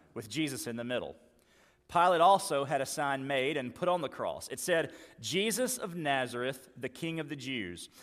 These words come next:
Many of the Jews read the sign because the place where Jesus was crucified was near the city, and it was written in Aramaic, Latin, and Greek.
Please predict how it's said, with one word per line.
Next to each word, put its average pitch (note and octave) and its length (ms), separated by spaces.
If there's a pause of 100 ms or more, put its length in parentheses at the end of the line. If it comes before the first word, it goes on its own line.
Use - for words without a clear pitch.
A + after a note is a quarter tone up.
(140)
Many A3 280
of F3+ 80
the D3 60
Jews B2+ 380
read A#2+ 200
the A2+ 60
sign A#2+ 460
because B2+ 320
the A2+ 100
place D3 420
where A2 140
Jesus G#2 340
was G2+ 120
crucified C3 560
was A2+ 120
near A#2 140
the A2 80
city, C#3+ 420 (220)
and D#3 220
it D3 100
was C#3+ 220
written C#3 400
in C3 440
Aramaic, B2+ 760
Latin, A#2 500
and A#2 180
Greek. C#3+ 280